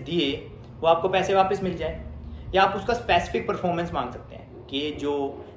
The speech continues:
जिस property के लिए मैंने पैसे दिए थे वो property मेरे नाम registry करवा दी जाए।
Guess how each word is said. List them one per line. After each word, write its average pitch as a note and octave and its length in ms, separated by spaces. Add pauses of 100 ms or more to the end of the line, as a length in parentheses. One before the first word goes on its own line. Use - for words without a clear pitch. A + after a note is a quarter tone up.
जिस G#3+ 160
property D3 480
के C#3 80
लिए C3 100
मैंने C3 180
पैसे B2 300
दिए E3 320
थे C3+ 100 (1120)
वो G3 120
property D#3+ 540 (360)
मेरे D3 180
नाम D3+ 220
registry C#3 380
करवा A#2+ 200
दी - 220
जाए। - 100